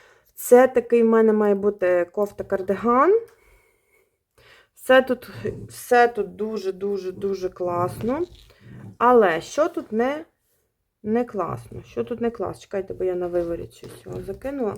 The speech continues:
Не класно те, що вона на мене велика. Вона на мене велика. Мені, і,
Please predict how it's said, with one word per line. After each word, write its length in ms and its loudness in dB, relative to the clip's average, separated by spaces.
Не 100 2
класно 400 2
те, 260 4
що 160 -2
вона 240 2
на 80 -2
мене 220 0
велика. 480 -4
Вона 280 6
на 100 4
мене 280 4
велика. 600 6
Мені, 400 4
і, 420 4